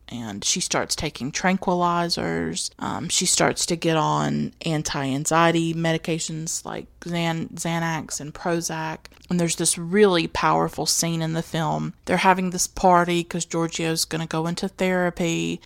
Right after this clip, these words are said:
And sh-, his friends are there, all his glamorous, rich friends. And you can tell that she's owned something, that something has altered her. She's raw and she's desperate and she's, like, yelling things and gesticulating.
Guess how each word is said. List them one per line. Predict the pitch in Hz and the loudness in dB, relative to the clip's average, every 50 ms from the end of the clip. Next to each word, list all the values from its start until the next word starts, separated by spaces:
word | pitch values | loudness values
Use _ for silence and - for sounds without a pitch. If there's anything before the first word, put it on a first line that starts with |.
| _ | _
And | 180 175 175 180 180 175 180 - - | 0 2 2 2 2 0 -2 -4 -2
sh-, | 202 - - - - - - - - 170 | 0 2 2 2 0 -4 -12 -12 -8 -2
his | 180 - - 202 208 - - | 0 2 2 4 2 2 -2
friends | - - - 196 190 190 185 190 190 180 180 | -2 -2 0 2 4 4 4 4 4 4 4
are | 180 175 175 | 2 2 2
there, | 170 165 165 165 165 165 165 165 165 | 2 2 4 4 4 4 4 6 6
all | 160 165 170 | 6 6 6
his | 175 175 165 - | 2 -2 -2 -4
glamorous, | - - 151 156 160 165 165 165 160 160 160 160 160 160 - - | -6 -6 -4 -2 0 0 0 0 0 -2 -2 -2 -2 -2 -2 -2
rich | 160 160 170 - - - | -2 -2 -2 -2 -4 -8
friends. | - - 160 170 160 147 147 147 147 151 160 170 - - _ | -6 -4 -2 -2 0 0 0 0 0 -2 -2 -4 -4 -6 _
And | - 175 170 170 165 170 - - | 0 2 4 4 4 2 0 -2
you | 190 202 202 | -2 -2 -2
can | - - 196 190 | 0 0 -2 0
tell | - 196 185 190 | 2 2 2 2
that | 180 170 | 2 2
she's | - - 185 180 170 - - | 2 2 2 0 -4 -2 2
owned | 160 160 165 160 160 165 | 2 2 2 2 2 2
something, | - - - 78 165 - - 101 98 85 - | 2 2 2 -2 -6 -6 -6 -8 -8 -8 -8
that | - 160 - | -6 -4 -4
something | - - - 180 175 - 180 175 175 | -2 0 0 0 0 0 -4 -4 -4
has | 165 151 - - | -4 -4 -6 -4
altered | - - 147 156 165 160 - - 139 131 139 | 2 2 2 2 2 -2 -6 -6 -6 -6 -6
her. | - - - 85 82 78 80 - - - - - | -6 -6 -6 -4 -4 -4 -6 -8 -10 -14 -20 -12
She's | - - - - 180 165 160 165 | -4 -2 0 0 0 -2 -4 -4
raw | 170 170 165 170 165 165 165 165 160 156 156 147 143 120 - | -6 -2 2 6 8 8 8 8 6 4 2 2 0 -2 -2
and | - 165 170 | -4 -4 -2
she's | - - 170 165 | -2 -2 -2 -4
desperate | - - - 160 156 165 - - - - 156 160 156 147 - - | -4 -4 0 0 0 2 2 0 0 -2 -4 -2 -2 -2 -2 -4
and | - 165 - | -8 -4 -4
she's, | - - 170 - | -4 -4 -2 -4
like, | 151 147 151 - - | -4 -6 -8 -8 -14
yelling | 160 156 156 170 170 170 170 170 165 160 160 156 | -14 -6 -2 0 2 2 2 0 0 -2 -4 -6
things | - - - 151 151 151 151 156 - - | -8 -8 -6 -6 -4 -4 -6 -6 -6 -6
and | - 165 156 | -6 -6 -6
gesticulating. | - 156 156 - - - 190 185 - - 175 160 156 156 156 156 151 151 160 156 147 135 139 156 | -2 -2 -2 -2 0 -2 -4 -4 -2 -4 -4 -2 0 -2 -2 -2 -2 -4 -4 -4 -4 -4 -6 -8